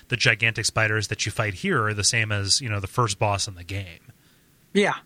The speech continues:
Speaker 1: You know?
Speaker 2: Yeah, yeah. Even though that one, like, hangs from the ceiling, like, it might be a little bit different,
Speaker 1: Mm-hmm.
Speaker 2: but they're very, they, they're very similar, and they have the same kind of attack, I think.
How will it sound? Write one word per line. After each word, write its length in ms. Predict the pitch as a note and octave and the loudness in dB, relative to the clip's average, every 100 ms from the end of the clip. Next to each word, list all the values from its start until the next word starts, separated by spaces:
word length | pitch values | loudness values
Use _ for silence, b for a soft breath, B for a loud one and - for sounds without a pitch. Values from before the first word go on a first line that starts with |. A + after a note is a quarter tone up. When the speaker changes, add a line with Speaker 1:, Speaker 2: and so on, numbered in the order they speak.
| _ _ | _ _
Speaker 1:
You 120 | G2 | -10
know? 120 | F2 E2 | -10 -6
Speaker 2:
Yeah, 120 | D3+ C#3 | -4 -2
yeah. 160 | C#3 - | -4 0
Even 180 | A3 C4 | 2 4
though 100 | A#3+ | 2
that 160 | B3 | 2
one, 120 | B3+ A#3 | 2 0
like, 160 | F3 | 0
hangs 320 | - E3+ F3 | 0 0 0
from 140 | D3+ D3+ | 0 0
the 100 | C#3 | 0
ceiling, 380 | - D3+ C3+ C3 | 2 0 0 -2
like, 120 | C#3 | 0
it 120 | D3 | 2
might 160 | C#3+ C#3+ | 2 2
be 60 | |
a 40 | C#3+ | 0
little 180 | C#3 C3+ | 0 0
bit 160 | C#3 | 0
different, 360 | D3+ D3 F#3+ G3 - - | 2 2 0 -2 -6 -4
Speaker 1:
Mm-hmm. 180 | D#3+ A3+ - | -4 -2 2
Speaker 2:
but 80 | |
they're 100 | D#3+ | 4
very, 280 | E3 F3 D#3+ | 4 4 2
they, 160 | D#3 D3+ | 2 0
they're 200 | D3+ E3 | 0 2
very 160 | E3+ | 4
similar, 300 | D#3 D#3 D3 | 2 2 0
and 80 | D3 | 2
they 60 | D#3 | 2
have 140 | F3+ | 2
the 60 | E3 | 2
same 220 | E3+ D#3 | 0 -2
kind 160 | D3+ C#3+ | -2 -4
of 80 | |
attack, 380 | C#3 - C#3+ D3 | -4 0 0 0
I 60 | D3+ | -6
think. 300 | D#3 E3 | -6 -8